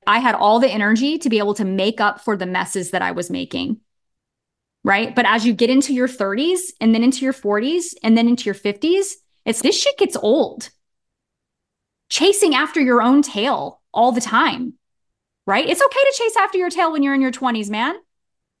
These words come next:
We got so much energy. We're alive. I'm not saying we're, let's celebrate our aliveness right now. We are alive in our forties and our fifties, thirties, forties, and fifties. We're alive.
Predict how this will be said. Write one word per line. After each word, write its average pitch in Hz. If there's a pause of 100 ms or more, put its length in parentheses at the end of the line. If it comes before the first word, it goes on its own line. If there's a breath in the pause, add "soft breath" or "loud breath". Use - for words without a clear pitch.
(180)
We 311
got 339
so 403
much 403
energy. 269
We're 277
alive. 277 (600)
I'm 269
not 339
saying 320
we're, 240
let's 247
celebrate 254
our 202
aliveness 180
right 190
now. 180
We 190
are 202
alive 180
in 180
our 175
forties 202
and 180
our 175
fifties, 175
thirties, 214
forties, 202
and 190
fifties. 175
We're 185
alive. 175